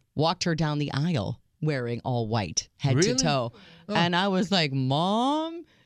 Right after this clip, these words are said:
Speaker 1: is trying to make a statement. Mom is jealous." Um, number two, leave the sweats at home. Who wears sweats?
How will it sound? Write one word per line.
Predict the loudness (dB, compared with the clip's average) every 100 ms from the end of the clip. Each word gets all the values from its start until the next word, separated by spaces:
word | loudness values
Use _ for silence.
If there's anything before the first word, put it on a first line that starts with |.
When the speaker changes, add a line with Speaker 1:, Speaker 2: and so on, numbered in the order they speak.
| -4
Speaker 1:
is | -2 -2
trying | 0 0
to | 0
make | 0
a | -2
statement. | 0 0 0 0
Mom | 0 -2
is | -4
jealous." | -2 -2 0 -2 -4 -14 -12 -4
Um, | 0 0 -2 -4
number | -4 -4
two, | -2 -2 0
leave | 2 2
the | 0 -2
sweats | 0 0 2 0 0 -4 -6 _ _
at | -2 -2
home. | -2 -4 -4 -8 _ -4
Who | -2 0
wears | -2
sweats? | -4 0 -2 -2 -12 -16